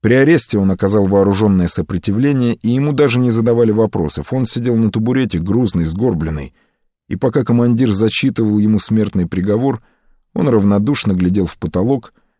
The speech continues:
нянча левой рукой правую, вывихнутые пальцы, которые были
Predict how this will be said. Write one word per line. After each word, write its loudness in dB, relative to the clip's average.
нянча 0
левой 2
рукой 0
правую, 0
вывихнутые 0
пальцы, -2
которые -2
были -2